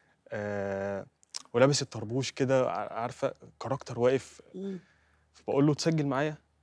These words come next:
Speaker 1: قال لي: "أسجل، ما أسجلش ليه؟ بس هتتكلم في إيه؟"
Speaker 2: مم.
Speaker 1: قلت له: "هنتكلم عنك، عنك أنت يا عم حسن."
Speaker 2: مم.
Speaker 1: قال لي: "يلا."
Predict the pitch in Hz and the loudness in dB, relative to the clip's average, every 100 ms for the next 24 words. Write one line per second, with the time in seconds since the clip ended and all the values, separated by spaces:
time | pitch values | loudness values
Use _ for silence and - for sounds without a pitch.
0 | _ - 139 147 160 143 131 127 117 127 | _ -2 0 2 0 0 -2 -2 -4 -4
1 | - 120 117 _ _ _ _ - - - | -4 -6 -8 _ _ _ _ -8 -4 -2
2 | 120 - 143 143 123 117 120 107 _ - | 0 6 8 8 4 0 -2 -4 _ -10
3 | 208 185 - _ - 190 196 156 185 180 | -6 -6 -10 _ -4 0 0 0 0 2
4 | 151 165 135 98 339 370 - 117 143 156 | 0 0 -2 -2 -4 -4 -2 2 6 6
5 | 156 147 123 117 107 123 - _ - 190 | 6 4 2 0 -2 -2 -4 _ -6 -2
6 | 175 170 _ _ - 135 143 151 | -2 -6 _ _ -10 -2 2 4